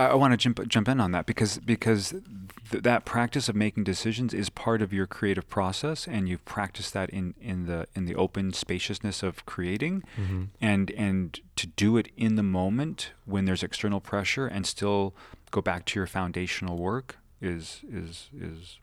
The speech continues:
Speaker 1: wonderful.
Speaker 2: Yeah.
Speaker 1: So, yeah, right on. That's a great, that's a great thing to notice.
Speaker 2: Yes. So what, for the people at home who are, like, sort of, like, I will say one,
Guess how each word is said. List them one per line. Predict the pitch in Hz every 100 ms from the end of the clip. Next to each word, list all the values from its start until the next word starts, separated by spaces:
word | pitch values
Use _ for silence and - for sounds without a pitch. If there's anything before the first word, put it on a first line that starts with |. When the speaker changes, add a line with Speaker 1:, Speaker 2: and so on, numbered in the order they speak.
| 110 117
Speaker 1:
wonderful. | 80 82 123 131 - - - _ _ - - - - - -
Speaker 2:
Yeah. | 104 98
Speaker 1:
So, | 101 90 82
yeah, | 87 104 107
right | 82 87
on. | 110 113 82 - -
That's | 104
a |
great, | - 95 -
that's | - 104
a | 101
great | 98 101
thing | 92
to | -
notice. | 95 95 - - - - _ _ - - - - -
Speaker 2:
Yes. | 117 98 - - - - _ - - _ _ _ - -
So | - 165 160 -
what, | 143 165 185 - - -
for | 151
the | 139
people | 156 160 156
at |
home | 135 139 127
who | 123
are, | 113
like, | 107 98
sort | - 113
of, | 104
like, | 101 95 - - _ _ _ _ - _ - -
I |
will | 135 196 170
say | 156
one, | 123 120